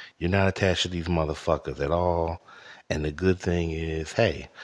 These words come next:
when something really goes good for you in your life, guess what? You ain't gotta invite those motherfuckers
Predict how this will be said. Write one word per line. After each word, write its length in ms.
when 140
something 580
really 320
goes 360
good 260
for 260
you 160
in 120
your 120
life, 640
guess 300
what? 320
You 140
ain't 140
gotta 220
invite 360
those 220
motherfuckers 880